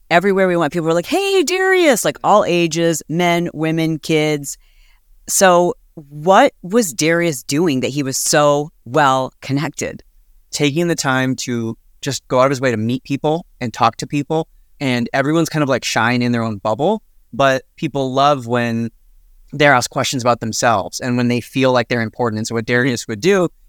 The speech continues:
Speaker 2: he does a really good job of this, is making them feel important, shaking their hand, looking them in the eye,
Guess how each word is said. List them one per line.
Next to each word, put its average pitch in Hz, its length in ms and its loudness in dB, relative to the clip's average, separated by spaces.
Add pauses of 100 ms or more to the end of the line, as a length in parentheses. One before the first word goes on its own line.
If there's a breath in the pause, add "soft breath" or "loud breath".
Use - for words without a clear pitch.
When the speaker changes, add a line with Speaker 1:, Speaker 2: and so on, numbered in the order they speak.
(120)
Speaker 2:
he 123 60 -4
does 117 120 0
a 113 40 0
really 117 120 4
good 110 120 -2
job 123 180 6
of 113 80 -2
this, 113 200 -2
is 107 100 -8
making 120 320 0
them 110 160 -2
feel 110 200 -4
important, 147 500 0 (320)
shaking 151 280 0
their 135 140 0
hand, 127 400 -2
looking 135 260 -4
them 127 100 0
in 123 120 -2
the 117 120 -4
eye, 117 380 0